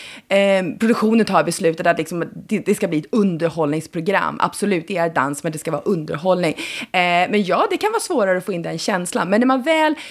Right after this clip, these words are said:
börjar koreografera, lyssna på låten, och jag tror att nu är vi så vana, vi är så vana att göra det med våra egna shower, vi är så vana att göra det, eh, i Let's Dance. Eh, så att när man väl lyssnar på låten och liksom tänker ut vad det är för steg som passar till den här, i slutändan får man ändå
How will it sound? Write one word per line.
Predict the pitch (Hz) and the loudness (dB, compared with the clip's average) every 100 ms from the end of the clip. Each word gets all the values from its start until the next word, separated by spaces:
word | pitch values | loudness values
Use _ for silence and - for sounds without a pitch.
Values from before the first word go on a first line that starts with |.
| - | -6
börjar | 254 247 | 0 0
koreografera, | - 226 220 - 294 240 185 185 | 2 0 0 2 2 2 0 2
lyssna | 247 - 262 254 | 0 0 -2 0
på | 262 | 2
låten, | 214 196 196 - 185 180 - - - | 4 4 2 0 0 0 -10 -20 -2
och | 214 262 | 0 0
jag | |
tror | 254 | 2
att | 269 | 2
nu | 269 | 2
är | |
vi | 269 | 2
så | 233 | 0
vana, | 185 175 277 202 196 254 190 | 0 2 2 4 4 4 2
vi | 196 | 0
är | |
så | - 214 | 0 2
vana | 247 214 220 | 2 4 2
att | 220 | 4
göra | 214 196 | 4 2
det | 180 | 0
med | 185 | -4
våra | 175 170 165 | 0 0 0
egna | 214 175 180 185 | 0 0 -2 -2
shower, | 220 185 | 0 0
vi | 175 | 0
är | |
så | 180 | -4
vana | 175 202 185 180 | 2 4 4 2
att | 180 - | 0 0
göra | 180 160 160 | 2 2 0
det, | 160 151 - - - | 0 -4 -6 -16 -8
eh, | - 180 - | 0 0 2
i | 180 | 0
Let's | 175 - | -2 0
Dance. | 202 175 175 165 - | 2 2 0 -4 -2
Eh, | - 170 156 143 - | 0 0 0 -2 -2
så | 196 | -2
att | |
när | 214 | 0
man | 202 | 2
väl | 214 | 2
lyssnar | 233 220 202 | 2 -2 -2
på | |
låten | 208 175 175 | 0 0 -2
och | 175 | -4
liksom | 170 175 | -4 -4
tänker | 185 180 185 | -4 0 0
ut | 185 | 0
vad | 180 | 0
det | 170 | 0
är | |
för | 165 | -2
steg | - 170 151 | 0 0 0
som | 170 | -4
passar | 170 - - | -4 -4 -4
till | 165 | -2
den | 165 | 0
här, | 170 | 2
i | |
slutändan | 165 240 214 214 226 226 | 2 0 0 0 0 0
får | 240 | 0
man | 220 202 | 0 2
ändå | 165 165 160 | -2 0 0